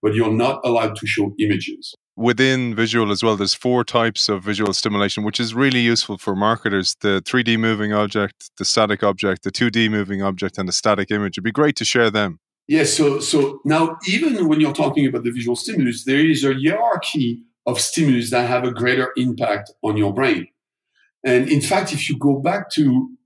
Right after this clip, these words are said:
Speaker 1: our origins, it's a very interesting test. Um, I have actually another test, which is kind of interesting. And it's when you ask people, "Think, give me an object, give me the name of a tool."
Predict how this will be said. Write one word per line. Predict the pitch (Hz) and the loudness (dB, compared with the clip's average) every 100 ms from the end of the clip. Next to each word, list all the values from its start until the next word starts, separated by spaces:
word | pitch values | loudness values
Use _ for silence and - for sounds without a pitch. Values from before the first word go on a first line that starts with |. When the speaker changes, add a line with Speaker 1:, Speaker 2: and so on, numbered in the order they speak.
| _ _ _ 123 | _ _ _ 0
Speaker 1:
our | 117 | 2
origins, | 117 151 190 156 110 104 107 | 2 2 2 2 2 0 -2
it's | 131 123 - | -2 -2 -2
a | |
very | 127 185 | 0 2
interesting | 170 135 - 123 110 | 0 -2 -2 -2 0
test. | 113 123 - _ _ _ 113 | -2 -2 -8 _ _ _ -4
Um, | 107 104 | -2 -2
I | 110 123 139 | -4 -2 0
have | 180 170 | 0 0
actually | 151 147 143 | 0 2 4
another | 127 143 131 120 | 4 2 0 0
test, | 131 104 - - | 2 2 0 -8
which | 113 - | -10 -8
is | 117 - | -6 -4
kind | 143 113 | -2 0
of | 110 | 0
interesting. | 113 113 - 98 - - _ - - | -2 -4 -4 -4 -4 -10 _ -20 -8
And | 113 117 | -2 0
it's | 113 - - - | 0 -4 -12 -2
when | 113 139 | 0 4
you | 151 | 4
ask | 180 208 - | 4 0 0
people, | 175 147 131 120 - _ _ _ _ _ _ _ _ _ _ | 0 2 0 0 -6 _ _ _ _ _ _ _ _ _ _
"Think, | - 220 233 - - - | -4 -2 0 -4 -10 -8
give | 123 185 | -2 0
me | 190 | 4
an | 185 | 4
object, | 156 - - - - - - | 4 2 -2 -6 -12 -10 -2
give | 175 | 0
me | 202 | 2
the | 170 | 4
name | 160 160 156 151 | 4 4 4 0
of | 127 | -2
a | 120 | -2
tool." | - 165 - - | 2 2 2 -4